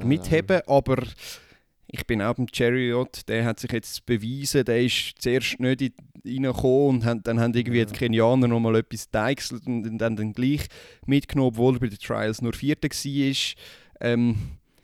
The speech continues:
Speaker 2: er hat's jetzt auch wieder
Speaker 1: Aber
Speaker 2: in, in
Speaker 1: gegen wen
Speaker 2: Monaco
Speaker 1: hat er dann
Speaker 2: gezeigt.
Speaker 1: verloren?
Speaker 2: Gegen seine Landsmänner, aber, äh,
Speaker 1: Ja, aber... wo sind denn die?
Speaker 2: ich hab keine Ahnung. <laughs> Ich hab die nicht in die
Speaker 1: Ja.
Speaker 2: Favoritenlisten aufgenommen, weil ich nicht
Speaker 1: Eben.
Speaker 2: weiss, wer es sind. <laughs>
Speaker 1: Tom
Speaker 2: Also,
Speaker 1: Malone und die.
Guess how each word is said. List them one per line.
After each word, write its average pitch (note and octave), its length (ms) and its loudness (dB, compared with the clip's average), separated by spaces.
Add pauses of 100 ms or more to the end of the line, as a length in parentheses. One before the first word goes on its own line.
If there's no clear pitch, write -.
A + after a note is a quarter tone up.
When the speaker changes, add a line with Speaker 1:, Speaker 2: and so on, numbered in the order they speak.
(160)
Speaker 2:
er G#2+ 140 -6
hat's - 140 -6
jetzt - 160 -6
auch A2 160 2
wieder A2+ 160 0
Speaker 1:
Aber G#2+ 80 2
Speaker 2:
in, G#2+ 160 2
in F2 60 -4
Speaker 1:
gegen G#2 240 0
wen G2+ 40 0
Speaker 2:
Monaco C3 220 4
Speaker 1:
hat C#3 80 4
er A2+ 40 -4
dann B2 100 2
Speaker 2:
gezeigt. B2+ 480 0 (160)
Speaker 1:
verloren? G3+ 180 -6 (1200)
Speaker 2:
Gegen A2 180 -4
seine G2+ 440 -6
Landsmänner, E3+ 760 4
aber, A2 220 4
äh, G#2+ 300 2 (200)
Speaker 1:
Ja, G2+ 60 -8
aber... F#2+ 160 -8
wo G2 120 -4
sind C3 260 -12
denn F#3 120 -14
die? G#3+ 220 -8 (120)
Speaker 2:
ich A2 140 -10
hab A#2 120 -2
keine B2+ 240 0
Ahnung. F#3+ 240 4
<laughs> D#3+ 440 4
Ich D#3+ 120 2
hab D3 120 2
die D#3 120 0
nicht E3+ 200 2
in F3 60 0
die A2 80 -4
Speaker 1:
Ja. E3 240 2
Speaker 2:
Favoritenlisten D#3+ 960 -2
aufgenommen, D#3+ 440 0
weil B2 80 2
ich B2+ 80 0
nicht C3 100 2
Speaker 1:
Eben. A#2+ 80 -2
Speaker 2:
weiss, B2 320 0
wer A#2+ 160 2
es - 160 -6
sind. - 340 -4
<laughs> - 760 -4
Speaker 1:
Tom B2+ 140 -2
Speaker 2:
Also, C3 220 2
Speaker 1:
Malone C#3 520 -6
und C#3 220 -12
die. C3+ 300 -6